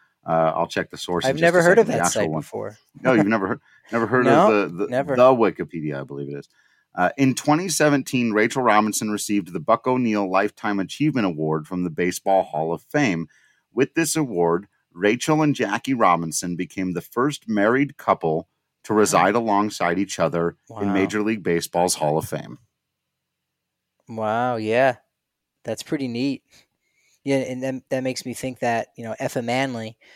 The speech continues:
Speaker 2: who was in episode five for Shadow Ball, we didn't get a chance to talk about her. She's the only, she's the only female in the hall, right? Like, there's an actual hall that you walk through that has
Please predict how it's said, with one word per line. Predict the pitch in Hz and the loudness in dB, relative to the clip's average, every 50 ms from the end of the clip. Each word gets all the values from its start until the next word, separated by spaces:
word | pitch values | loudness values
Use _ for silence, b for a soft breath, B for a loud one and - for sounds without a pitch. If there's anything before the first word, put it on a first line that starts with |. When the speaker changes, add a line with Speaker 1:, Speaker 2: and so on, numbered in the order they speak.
| b b b b b b | b b b b b b
Speaker 2:
who | - 113 110 110 | -10 -8 -6 -4
was | 110 110 104 113 | -4 -4 -4 -6
in | 110 107 | -6 -8
episode | 101 - 110 - - 120 110 101 | -8 -6 -6 -6 -4 -4 -6 -6
five | - - 127 113 113 113 110 107 | -6 -4 -2 -2 0 -2 -4 -6
for | - - 107 | -6 -8 -6
Shadow | 101 - - 123 117 117 117 110 | -4 -2 -2 0 0 0 -2 -4
Ball, | 101 104 101 104 | -4 -6 -6 -6
we | 110 104 | -6 -10
didn't | 110 101 | -10 -8
get | 113 110 | -8 -8
a | 104 | -6
chance | - - 117 110 104 - - | -6 -8 -10 -8 -10 -12 -10
to | - | -8
talk | 110 104 - | -10 -10 -10
about | 107 101 101 95 | -8 -8 -8 -8
her. | - 110 110 107 | -6 -6 -6 -6
She's | 101 - - 110 101 101 | -6 -8 -10 -10 -10 -10
the | 110 107 | -8 -8
only, | - 104 110 110 110 107 104 104 - B B B B B B B B B B B B B B B B B B B B _ _ _ _ _ _ _ - | -8 -10 -10 -12 -14 -14 -14 -16 -18 B B B B B B B B B B B B B B B B B B B B _ _ _ _ _ _ _ -8
she's | - - 147 143 139 | -6 -4 -4 0 0
the | 160 | 2
only | 151 143 131 | 2 2 0
female | - - - 147 151 151 147 139 135 131 | -2 -6 -8 -6 -4 -2 0 0 0 0
in | - 135 135 131 120 | -2 -4 -6 -6 -4
the | 120 113 110 104 - _ | -6 -8 -8 -8 -12 _
hall, | - - - - 143 127 113 98 - - - _ _ _ _ _ _ - | -14 -8 0 4 6 6 6 6 4 0 -10 _ _ _ _ _ _ -4
right? | 107 107 107 110 104 _ _ 110 | -2 -2 -2 -2 -6 _ _ -12
Like, | 113 110 98 | -12 -10 -4
there's | - 127 127 120 - | 0 0 0 0 -2
an | 127 - | -4 -6
actual | - 120 120 120 - - 123 120 113 110 104 - _ | -2 -2 -2 0 0 0 0 -2 -4 -4 -6 -8 _
hall | _ - - - 151 147 143 131 123 113 | _ -10 -4 4 6 8 8 8 6 4
that | 117 117 113 | 2 -2 -6
you | 107 120 120 | -6 -10 -10
walk | 107 101 101 113 113 117 117 - - | -10 -6 -2 2 4 4 2 2 -2
through | - - 120 120 120 | -10 -6 -6 -4 -4
that | 117 104 | -4 -4
has | 104 104 101 95 - - - | -4 -4 -6 -6 -8 -10 -10